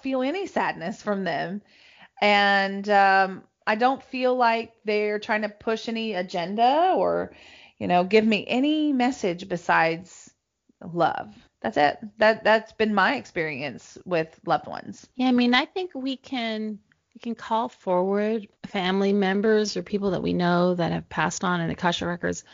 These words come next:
Speaker 2: but I don't know that that necessarily means that they're on our loved ones' team when we're opening up our records on a regular basis. Um, for me, I think that's,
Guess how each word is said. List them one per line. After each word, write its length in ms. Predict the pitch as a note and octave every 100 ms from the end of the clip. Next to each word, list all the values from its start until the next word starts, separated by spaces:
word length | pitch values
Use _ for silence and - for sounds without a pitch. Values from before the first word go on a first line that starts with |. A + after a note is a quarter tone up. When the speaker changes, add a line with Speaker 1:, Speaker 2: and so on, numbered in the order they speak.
| - - _ -
Speaker 2:
but 340 | F3+ C#3 - _ _ _ A#2+ _ _ -
I 120 | A3+
don't 200 | C4+ B3
know 160 | G#3+ G#3+
that 160 | G3
that 160 | E3+ -
necessarily 500 | G3 - - F#3+ F#3
means 260 | F3+ F#3 F#3+
that 100 | E3
they're 180 | E3+ -
on 160 | F3+
our 140 | E3+ E3+
loved 240 | D#3+ E3+
ones' 280 | E3 D#3 -
team 460 | - E3 C#3 - - _ _ -
when 200 | F3 E3+
we're 240 | D#3+ -
opening 260 | F3 E3+ E3+
up 100 | E3
our 100 | D#3
records 320 | D3+ D#3+ D#3+
on 100 | D#3
a 40 | B1
regular 260 | - G#1+
basis. 640 | - - - - - - - _ _ _ _ -
Um, 400 | F#3 - - -
for 180 | _ -
me, 320 | G3 F#3+ F#3
I 60 | E3+
think 300 | - E3+ D#3+
that's, 460 | D3 D3+ - -